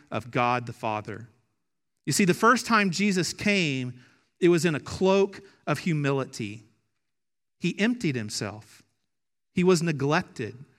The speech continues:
He was criticized. He was spurned. And eventually, he was murdered. And very few during his lifetime ever knew who he truly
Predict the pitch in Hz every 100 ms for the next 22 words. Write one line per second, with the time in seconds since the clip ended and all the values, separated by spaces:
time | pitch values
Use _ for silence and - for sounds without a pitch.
0 | _ - 180 147 - - 226 208 - 135
1 | 110 110 - 185 160 - - 202 220 143
2 | 110 - - - 156 143 165 302 - 170
3 | 135 131 139 - _ 185 170 131 143 185
4 | 294 131 113 - _ _ _ _ _ _
5 | _ _ - 202 170 220 294 - 277 254
6 | 185 175 175 175 160 175 185 - 151 117
7 | 110 113 _ - 185 175 170 185 190 143
8 | 160 165 147 - 233 233 165 123 117